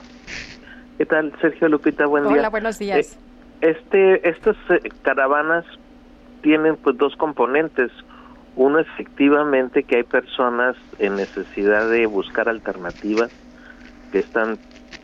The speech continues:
Speaker 1: intentando el tránsito por México, que tienen los orígenes más diversos,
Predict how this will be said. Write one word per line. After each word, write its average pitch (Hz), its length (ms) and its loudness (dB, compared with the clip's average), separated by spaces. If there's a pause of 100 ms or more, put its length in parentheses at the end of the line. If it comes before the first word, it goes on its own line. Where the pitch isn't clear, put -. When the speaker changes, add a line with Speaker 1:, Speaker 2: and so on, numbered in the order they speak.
Speaker 1:
intentando 101 600 -4
el 107 100 -6
tránsito 104 500 -4
por - 240 -8
México, 110 600 -4 (720)
que - 80 -20
tienen 107 320 0
los 95 140 -2 (160)
orígenes 98 560 -4
más 101 240 -2
diversos, 107 580 -2